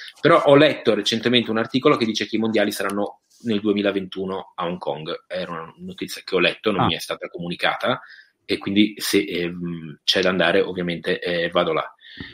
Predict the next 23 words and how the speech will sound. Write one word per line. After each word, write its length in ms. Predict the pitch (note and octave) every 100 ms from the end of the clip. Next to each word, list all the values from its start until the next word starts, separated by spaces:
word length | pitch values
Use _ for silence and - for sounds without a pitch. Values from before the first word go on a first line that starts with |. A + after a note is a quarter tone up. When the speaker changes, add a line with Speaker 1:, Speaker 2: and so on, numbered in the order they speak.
| -
Speaker 1:
E 380 | - D3 C#3 C3+
poi 180 | D3+ F3
sto, 600 | - A2 F#2 F2+ F2+ E2+
aspetto 540 | D#2+ - C3 B2 - F#2+
che 160 | F2+
ripartano 680 | F2+ - G#2 G2+ - F#2 F2
le, 360 | F2 F2 E2+ E2
le 140 | D#2+
serate, 640 | - A2 A2 G2 B2+ F#3 - _ _ _ _
eh, 200 | - F2+
che 120 | - -
si 240 | F#2 F2+
possa 440 | G#2 G2 - -
fare 340 | - G2 G2 F2
qualcosa. 560 | F#2 F2+ G2+ F#2+ F#2
A 20 | G2
me 120 | F#2+
piace 380 | F#2 - G2+ -
esibirmi 760 | F2+ F#2+ F#2 G2 G2 F#2+ F2+ -
live. 560 | F#2 E2 D#2+ - E2 -
Eh, 40 | F2+
adesso 360 | F2 G2+ - G2
ovviamente 600 | F#2 G2+ G#2 A2 G#2+